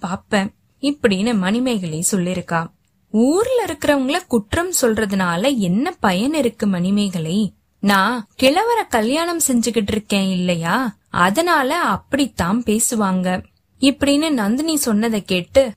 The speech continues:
மணிமேகலையுடைய முகம் சுருங்கி போயிருக்கு. "ஆமா, அத நினைச்சா எனக்கு கூட ஒரே வருத்தமா தான் இருக்குது. என்னோட தமையனும் இத சொல்லி சொல்லி வருத்தப்பட்டான்.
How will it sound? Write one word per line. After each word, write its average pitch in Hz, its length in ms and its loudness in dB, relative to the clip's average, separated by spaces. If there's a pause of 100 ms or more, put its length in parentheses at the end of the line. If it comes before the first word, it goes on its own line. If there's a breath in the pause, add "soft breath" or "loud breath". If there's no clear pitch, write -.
(100)
மணிமேகலையுடைய 233 1120 0
முகம் 208 380 -2
சுருங்கி 262 560 -2
போயிருக்கு. 180 460 -2 (580)
"ஆமா, 220 400 4 (220)
அத 170 340 2
நினைச்சா 269 540 0 (340)
எனக்கு 220 500 0
கூட 240 340 2
ஒரே 214 280 0
வருத்தமா 240 600 0 (100)
தான் 175 240 -2
இருக்குது. 202 480 0 (460)
என்னோட 214 480 4
தமையனும் 320 640 0
இத 233 240 0
சொல்லி 214 400 0
சொல்லி 220 440 0
வருத்தப்பட்டான். 202 880 0